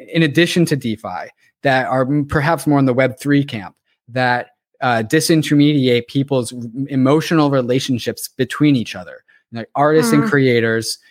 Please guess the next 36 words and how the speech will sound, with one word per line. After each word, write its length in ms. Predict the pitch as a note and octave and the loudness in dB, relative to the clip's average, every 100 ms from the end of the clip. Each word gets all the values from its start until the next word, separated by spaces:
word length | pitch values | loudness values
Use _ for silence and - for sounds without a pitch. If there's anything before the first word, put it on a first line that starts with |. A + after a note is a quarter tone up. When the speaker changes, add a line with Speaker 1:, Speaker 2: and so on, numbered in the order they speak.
| _ | _
Speaker 1:
you 80 | B2 | -8
know, 100 | A#2 | -6
transactors, 1000 | - D3+ D3 C3 B2 A#2 - A#2 A2+ - | -2 0 2 2 2 0 -2 -6 -6 -12
communication 680 | - C3+ E3 F3+ E3+ D#3 D#3 | -2 2 2 2 2 2 0
of 140 | C3 G#2+ | -2 0
value 460 | B2 B2+ B2 A#2 | 0 2 0 -2
on 140 | A2+ G#2+ | -4 -6
the 100 | G#2+ | -8
internet. 380 | G#2 F2+ E2 _ _ _ _ | -10 -12 -18 _ _ _ _
Um, 280 | A#2 A2 G#2+ _ _ | -6 -6 -8 _ _
what, 160 | D#3 E3+ | 0 0
ha-, 140 | E3 | 2
what 140 | D#3 F3 | 0 2
does 140 | F3+ | 2
it 80 | D#3+ | 2
mean 180 | E3 D#3+ | 4 2
if 140 | C#3+ | 2
we 100 | D3 | 0
can 240 | D3 C3+ - | 2 0 -2
change 440 | - E3 D3 D3 | -4 2 2 2
a 60 | C3+ | 0
Reddit 380 | A#2+ C3+ C#3 - | 2 2 2 0
upvote 640 | B2+ - C3+ C3 A2+ - - | -4 -4 -2 0 0 -6 -10
to 360 | - B2+ B2 B2 | -2 0 0 0
a 100 | B2+ | 0
small 340 | - C3+ B2+ | 2 2 2
penny 420 | - C3+ A2 F#2+ _ _ - | 0 -4 -2 -6 _ _ -4
of, 160 | A#2+ | -2
of, 280 | C3 B2+ A2+ | 0 -2 -2
of 200 | C3+ B2 | -6 -4
value 460 | A2+ A2+ G#2+ F#2+ F2+ | 0 2 0 -6 -10
or 220 | A2+ A2+ | -4 -2
something 320 | - A2 A2 | -2 -4 -4
like 180 | G2+ F#2+ | -6 -8
that, 240 | - F#2 | -6 -6
where, 240 | A#2 A2 | -2 -2